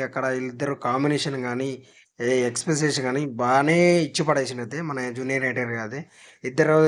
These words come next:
జోడీ అయినట్టు ఉంటుంది ఇద్దరు అయితే సినిమాలో, ఈ సాంగ్స్‌లో అయితే కానీ. మరి మీరేమంటారు కింద కామెంట్ చేయండి. జూ-, జే-,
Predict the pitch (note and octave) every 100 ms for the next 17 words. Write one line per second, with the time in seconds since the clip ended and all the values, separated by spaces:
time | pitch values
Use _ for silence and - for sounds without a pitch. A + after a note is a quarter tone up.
0 | C#3 B2+ D3 E3 F3+ F3 E3+ D#3 C#3+ B2
1 | A#2+ D3 C3+ D3 C3 B2+ B2 B2+ B2 D#3+
2 | G3 - - C#3+ C#3+ C3 C#3 C3+ C3 C3
3 | B2 B2+ B2 A2+ A2+ A2 D3+ - _ -
4 | - - - D#3+ D#3 C#3 D#3 F#3 F#3 F3
5 | A#3+ F3+ D#3+ D#3 D3+ C#3 C#3+ C3 C3 C#3
6 | C#3 C3+ B2 A#2+ C3+